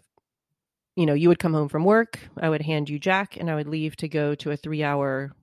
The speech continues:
study session. Um, but the weird thing is, is the word hard, I don't, I mean, it was a lot of pressure because I wanted to pass the bar the first time, and I did, but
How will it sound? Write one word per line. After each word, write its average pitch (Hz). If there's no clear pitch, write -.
study 151
session. 147
Um, 151
but 190
the 208
weird 254
thing 233
is, 226
is 185
the 196
word 185
hard, 247
I 190
don't, 220
I 196
mean, 208
it -
was 196
a 196
lot 185
of 160
pressure 208
because 180
I 160
wanted 165
to 170
pass 165
the 160
bar 170
the 175
first 185
time, 208
and 170
I 156
did, 160
but 196